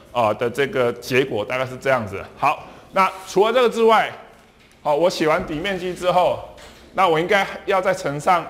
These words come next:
高度，哦，才是来到一个完整的体积嘛，吼。那这边的高度啊，应该就是你的这个所谓的 Z 方向，哦，因为你是投影在X Y平面的话，那你的高度啊，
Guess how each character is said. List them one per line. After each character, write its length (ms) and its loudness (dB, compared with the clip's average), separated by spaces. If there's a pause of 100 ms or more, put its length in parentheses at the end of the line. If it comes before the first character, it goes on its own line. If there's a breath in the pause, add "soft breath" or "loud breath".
高 200 2
度， 360 -4 (400)
哦， 160 -4
才 200 0
是 180 -4
来 140 4
到 220 2
一 40 -4
个 60 -8
完 200 -4
整 140 -6
的 80 -8
体 220 -10
积 200 -8
嘛， 160 -4
吼。 200 -4 (260 loud breath)
那 140 2
这 100 0
边 100 2
的 80 2
高 240 2
度 140 -6
啊， 160 2
应 120 -10
该 120 0
就 100 -2
是 140 -8
你 160 -4
的 240 0
这 180 -6
个 140 -2
所 180 -4
谓 160 2
的 300 0 (560 loud breath)
Z 180 0
方 220 0
向， 180 -2 (220)
哦， 160 -6
因 60 -6
为 100 0
你 80 -2
是 140 -6
投 240 0
影 60 -4
在 160 0 (100)
X 160 -8
Y 160 2
平 180 -10
面 180 -4
的 100 0
话， 220 2 (420 loud breath)
那 100 0
你 60 0
的 120 0
高 220 2
度 160 -2
啊， 140 0